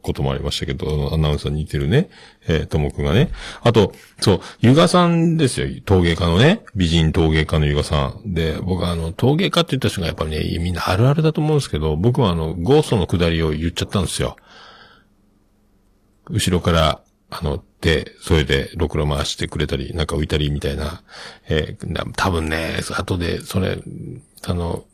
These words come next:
ドヤ顔で言ってたんですけど、多分、陶芸家で、その、ワークショップみたいな、その、教室とかやってると、絶対こういうあの、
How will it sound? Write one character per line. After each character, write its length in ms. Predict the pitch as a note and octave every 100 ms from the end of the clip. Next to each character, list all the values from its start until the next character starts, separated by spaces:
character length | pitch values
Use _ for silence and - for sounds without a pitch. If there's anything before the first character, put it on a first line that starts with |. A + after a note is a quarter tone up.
| _ -
ド 200 | F2 F#2+
ヤ 120 | G#2+
顔 220 | G#2+ A2+
で 160 | G#2+ G#2
言 180 | G2 F#2+
っ 20 |
て 120 | -
た 80 | F#2
ん 40 |
で 60 | D#2+
す 60 |
け 100 | -
ど、 60 | E2
多 80 | A2+
分、 420 | A2 E2 F2+ E2
陶 220 | - F#2
芸 220 | F#2+ G#2
家 520 | G2+ - G#2 G2+ G2+ - - _ _
で、 340 | - F#2+ F#2+ F2+
そ 180 | - F2
の、 340 | F2 E2+ - _ _ _ _ _ _ _ _ _ -
ワ 160 | G2
ー 60 | F2
ク 60 | -
シ 60 |
ョ 40 | F#2
ッ 20 |
プ 100 | F2
み 120 | D#2+
た 80 | E2
い 40 |
な、 120 | D2+
そ 100 | D2+
の、 160 | D#2 D2
教 180 | - F#2
室 120 | -
と 80 | F2
か 80 | D#2+
や 60 |
っ 20 |
て 160 | D#2 F#2+
る 80 | E2+
と、 340 | - F#2+ F2
絶 140 | - F#2+
対 220 | - G#2+
こ 160 | - A2
う 60 |
い 100 | G#2
う 40 | G#2
あ 60 |
の、 300 | G2+ G2 G2